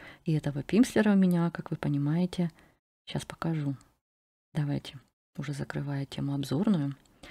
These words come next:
А, в английском у меня пимслер на слух, а, есть, да. А, в немецком,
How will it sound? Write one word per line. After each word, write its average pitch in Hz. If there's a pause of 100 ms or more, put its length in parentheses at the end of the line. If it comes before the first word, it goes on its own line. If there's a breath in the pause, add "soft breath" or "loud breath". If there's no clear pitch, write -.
(680 loud breath)
А, 175
в 185
английском 180
у 185
меня 196
пимслер 190
на 180
слух, - (1080)
а, 180
есть, 170
да. 185 (880 loud breath)
А, 190
в 175
немецком, 180